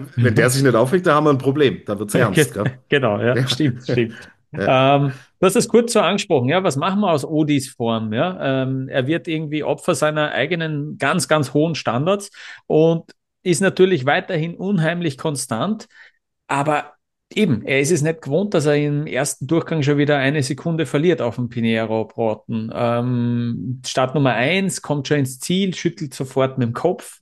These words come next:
Speaker 2: spürt das selber, dass das nichts war. Ähm, ja, also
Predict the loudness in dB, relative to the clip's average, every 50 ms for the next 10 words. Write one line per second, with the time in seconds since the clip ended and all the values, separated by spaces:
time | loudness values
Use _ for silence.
0 | -8 -8 -6 -6 -2 0 2 2 2 2 0 0 0 0 0 0 2 2 2 2
1 | 0 0 0 -2 -4 -6 -6 -6 -4 -4 -4 -6 -6 -4 -2 0 0 2 0 0
2 | -2 -6 -10 -18 -18 -20 -20 -18 _ 0 2 4 4 4 4 4 2 2 2 0
3 | -2 -4 -6 -10 _ _ 0 2 4 4 4 2 0 -6 -14 -20 -18 _ -2 0
4 | 2 4 4 2 2 -2